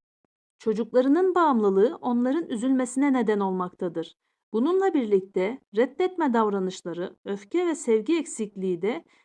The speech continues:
ebeveynleri suçlu hissettirebilmektedir. Bu nedenle bebeklerinin sinirliliklerinden ve hassas,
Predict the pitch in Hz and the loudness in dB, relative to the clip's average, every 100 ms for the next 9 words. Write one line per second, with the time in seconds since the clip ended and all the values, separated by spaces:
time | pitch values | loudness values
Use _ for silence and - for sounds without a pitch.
0 | - 226 254 247 262 254 277 339 - 254 | -6 2 2 4 0 0 -2 -4 -4 -6
1 | - 311 339 277 - 247 - 254 240 233 | -4 -6 -4 -6 -2 -2 0 0 2 2
2 | 233 226 233 196 160 - _ _ _ _ | 0 0 0 0 -2 -8 _ _ _ _
3 | _ _ _ _ _ _ _ _ _ _ | _ _ _ _ _ _ _ _ _ _
4 | - 285 392 381 339 233 214 202 202 208 | -4 0 2 2 4 2 4 4 6 4
5 | 202 196 185 180 240 - 233 240 233 254 | 4 2 2 -2 -6 -4 0 0 0 -2
6 | 254 240 247 240 202 196 240 240 220 233 | -4 -2 0 0 0 -2 -4 -6 -4 -4
7 | 233 - 311 320 | -6 -6 -6 -6